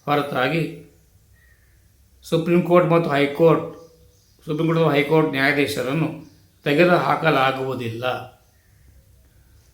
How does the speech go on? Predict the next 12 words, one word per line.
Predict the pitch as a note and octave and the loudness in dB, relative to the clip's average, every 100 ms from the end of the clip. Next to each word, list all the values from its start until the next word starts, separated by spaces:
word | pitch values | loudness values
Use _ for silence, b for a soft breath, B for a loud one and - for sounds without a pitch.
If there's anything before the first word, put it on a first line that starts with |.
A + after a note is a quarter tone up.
| _ | _
ವಿಶೇಷ | D#3 D3+ G#3+ G#3 G#3+ F3+ | -2 2 4 4 4 4
ಬಹುಮತ, | F3 F3 E3+ D#3+ D#3+ - - _ _ b b b - | 4 4 4 0 0 -6 -20 _ _ b b b 0
ಈ | F#3 | 4
ಆ | G3 D#3+ D#3+ | 6 4 4
ಸದನದ | D#3 E3+ F#3 F#3 | 2 4 4 4
ಒಟ್ಟು | F3+ D#3+ D#3+ D#3+ | 4 4 2 0
ಸದಸ್ಯರಲ್ಲಿ | E3 D#3 D#3 C#3+ D#3 F3+ | 0 0 0 0 0 0
ಬಹುಮತ | D3+ D#3+ E3 F3 | 2 2 2 2
ಮತ್ತು | F#3 - E3 D3+ - F3+ G3 - - b b - | 2 2 -2 -4 -2 -2 -2 -6 -18 b b -6
ಅದೇ | C#3 F3+ | 2 4
ಅಧಿವೇಶನದಲ್ಲಿ | F#3 E3 E3 D#3+ D#3+ D3 C#3+ E3 F#3+ G#3 - - | 6 6 6 6 4 0 0 2 2 0 -6 -8
ಹಾಜರಿದ್ದು | C#3+ D3 D3+ C3+ C3 E3+ G3 - - | 2 2 2 0 -2 -2 -4 -6 -18